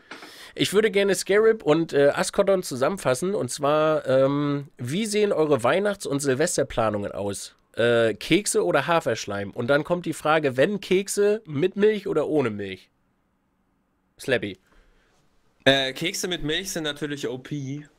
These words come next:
Speaker 2: aber meistens ohne Milch. Trotzdem. Weil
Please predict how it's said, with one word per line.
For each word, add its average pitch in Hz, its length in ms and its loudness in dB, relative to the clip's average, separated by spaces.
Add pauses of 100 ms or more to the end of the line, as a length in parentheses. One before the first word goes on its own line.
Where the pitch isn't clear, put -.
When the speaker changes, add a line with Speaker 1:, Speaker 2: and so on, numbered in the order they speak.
(160)
Speaker 2:
aber 113 120 -4
meistens 113 400 -4
ohne 110 220 -6
Milch. 104 380 -6 (680)
Trotzdem. 104 480 -6 (560)
Weil 98 440 -2